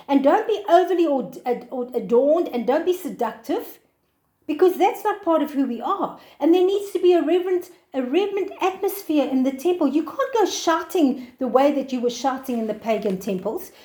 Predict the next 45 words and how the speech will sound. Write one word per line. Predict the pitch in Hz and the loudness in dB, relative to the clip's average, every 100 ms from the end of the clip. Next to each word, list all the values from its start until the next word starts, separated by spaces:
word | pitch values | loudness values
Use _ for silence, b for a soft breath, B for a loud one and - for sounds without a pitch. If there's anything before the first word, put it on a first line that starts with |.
| B | B
So | - | 2
l-, | 370 311 302 | 4 4 2
if | - - | 0 2
you | 427 415 | 0 0
need | 415 - | -4 0
to | 302 | 0
learn | 240 226 214 | 2 0 0
anything, | 202 190 196 277 - - _ _ _ _ | -2 -4 -4 -6 -8 -18 _ _ _ _
just | 415 415 285 | -10 -6 2
ask | 339 370 | 2 2
your | 427 | 0
husband | 370 330 311 294 | 2 0 0 0
quietly | 262 214 208 233 | 0 -2 -2 -2
and | |
he | 240 | 0
can | 285 285 | -2 -2
teach | 208 - | -6 -4
you | 302 | -2
at | |
home. | 330 480 196 B B | 0 2 0 B B
Remember, | 330 339 440 466 359 | 2 4 4 2 2
the | 320 | 4
men | 269 381 440 | 4 2 0
had | 339 262 | 0 0
been | 294 277 269 | 2 0 2
taught | 359 359 370 | 2 2 2
and | 277 269 | -2 0
trained | 302 311 302 | 0 -2 -2
for | 285 | -6
generations. | 240 247 233 214 262 370 - 214 185 B B | -2 0 0 0 0 0 -2 -6 -6 B B
The | 294 | 0
women | 240 392 440 381 | 2 2 2 2
were | 330 - | 2 2
only | 339 403 403 349 | -2 0 2 2
now | 262 254 349 415 415 | 2 2 0 -2 -2
being | 320 285 | 0 2
equipped | 262 277 262 - | 0 -2 -6 -2
in | 226 | -4
the | 202 | -4
Torah. | - 415 381 - B B | -2 2 2 -2 B B
So | 349 359 | 0 4
the | 330 | 4
men | 339 440 359 | 2 0 0
were | 302 | -2
far | - 349 | 0 0